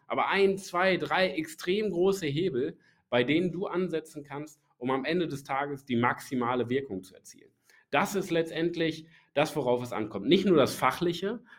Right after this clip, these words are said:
sondern dass du an deiner Denkweise arbeitest und auch Systeme entwickelst, das heißt Abläufe in der Entwicklung der Mitarbeiter, in der Kontrolle der Mitarbeiter, in der Kommunikation mit den Mitarbeitern und mit deinen Mitmenschen.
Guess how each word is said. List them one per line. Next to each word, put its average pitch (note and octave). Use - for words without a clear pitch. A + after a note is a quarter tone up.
sondern C#3+
dass A#2
du G#3+
an F3+
deiner E3
Denkweise D#3
arbeitest F3
und C4+
auch E3
Systeme D3
entwickelst, G2
das G#2+
heißt A2+
Abläufe D3
in A2
der G#2+
Entwicklung D#3
der D3
Mitarbeiter, A#2+
in G#2+
der G#2+
Kontrolle D#3+
der C3+
Mitarbeiter, A2+
in -
der A#2+
Kommunikation D#3
mit C3
den A#2+
Mitarbeitern A2+
und A2
mit A2
deinen G#2+
Mitmenschen. A#2+